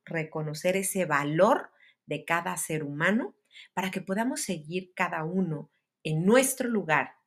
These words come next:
de la historia, haciendo, creando y hablando, compartiendo, así, de una manera mucho mejor, una historia desde la victoria.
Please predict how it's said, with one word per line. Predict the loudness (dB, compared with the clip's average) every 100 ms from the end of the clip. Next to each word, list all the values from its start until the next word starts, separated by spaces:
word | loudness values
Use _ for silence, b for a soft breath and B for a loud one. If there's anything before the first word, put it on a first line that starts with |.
| _
de | -8 -6
la | -6 -6
historia, | -8 -2 2 2 2 -6 -10 b b b b _ _
haciendo, | 0 0 0 2 2 4 2 0 -4 _ _ _ _ _
creando | 0 2 10 10 10 2 -2 -4 -12 _ _ _
y | -6 -6 2
hablando, | 4 4 4 8 8 8 2 -4 -6 _ _ _
compartiendo, | -4 0 0 0 0 0 0 -2 -10 _ _ _ _ _ _ _ _ _ _ _ 0
así, | 0 0 -2 -2 -6
de | -4 -2
una | 0 -2
manera | -2 -2 -2
mucho | 4 6 6 4 0
mejor, | -2 -2 4 4 4 -6 _ _ _ _ _ _ -6
una | 0 4 6 4 -2 -12
historia | -8 -8 -2 -2 -2 -6 -10 _ _ _ _ _ -8
desde | -4 -4 -4 -8 -8 _ _
la | -10 -10
victoria. | -10 -12 -14 -14